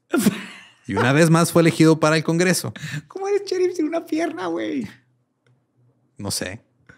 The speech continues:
Speaker 1: En esos tiempos sí necesitas corretear cosas, subirte al caballo.
Speaker 2: Ese güey, o sea, lo, la única vez que se metió al campo de batalla,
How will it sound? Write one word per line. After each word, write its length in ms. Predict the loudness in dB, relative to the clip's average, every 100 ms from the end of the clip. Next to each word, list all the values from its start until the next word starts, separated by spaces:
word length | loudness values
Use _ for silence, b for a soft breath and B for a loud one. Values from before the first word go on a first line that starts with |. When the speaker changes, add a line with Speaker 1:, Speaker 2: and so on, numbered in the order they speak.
| b -8
Speaker 1:
En 120 | -2 0
esos 200 | 0 -2
tiempos 360 | -2 -2 -2
sí 60 | -2
necesitas 300 | -2 -2 -2
corretear 520 | -2 -2 -2 -2 -4
cosas, 400 | -4 -4 -4 -6 -6 -8 -6
subirte 460 | -2 0 0 0
al 80 | -4
caballo. 580 | -2 0 0 -2 -6 -8 _ _
Speaker 2:
Ese 200 | -8 -4
güey, 320 | 0 2 2
o 60 | 2
sea, 160 | 2
lo, 140 | 2 2
la 180 | 2 4
única 260 | 4 4
vez 140 | 2 2
que 60 |
se 100 | 2
metió 200 | 2 0
al 80 | 0
campo 280 | 0 0 2
de 60 | 2
batalla, 600 | 0 0 0 0 0